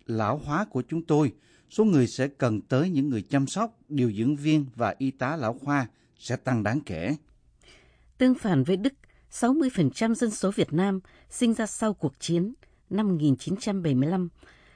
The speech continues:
Speaker 2: và Việt Nam không có khả năng cung cấp việc làm cho toàn bộ lực lượng lao động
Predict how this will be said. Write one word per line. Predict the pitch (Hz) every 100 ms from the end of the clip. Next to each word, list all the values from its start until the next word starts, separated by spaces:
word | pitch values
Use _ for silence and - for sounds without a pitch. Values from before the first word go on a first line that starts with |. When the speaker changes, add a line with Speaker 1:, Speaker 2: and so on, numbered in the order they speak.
| _
Speaker 2:
và | - 180 175
Việt | 165 180
Nam | 233 233
không | - 269
có | 240 269
khả | -
năng | 135 190
cung | 202 233
cấp | 220 277 -
việc | 165 -
làm | 151 135
cho | 151 -
toàn | 175 147
bộ | 139 -
lực | 147 143
lượng | 151 82
lao | 196 190
động | 170 -